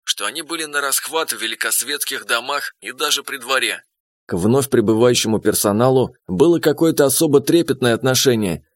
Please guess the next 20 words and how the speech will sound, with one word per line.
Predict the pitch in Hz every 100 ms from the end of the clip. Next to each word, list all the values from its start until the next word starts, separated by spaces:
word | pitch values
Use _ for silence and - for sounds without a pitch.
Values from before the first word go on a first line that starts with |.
| _
тем | - 170
более | 170 165 139
если | 143 139 131
учесть, | 123 123 151 139 - _
что | - 101
в | 90
деревенских | 90 110 110 135 127 120 98
домах | 110 120 131 -
принцессы | 117 113 135 123 120
Марии | 107 104 139 135 110 _ _
ей | 101 165 135
отказали. | 120 - 139 123 104 87 78 _ _ -
Деревня | 143 180 175 147
для | 127 131 123
девочек | 117 151 143 104 -
в | 92
Баркингсайде | 117 135 135 135 - 135 123 123 95 -
оказалась | - - 160 147 156 139
куда | 131 131 147
приветливей, | 139 117 147 147 127 113 98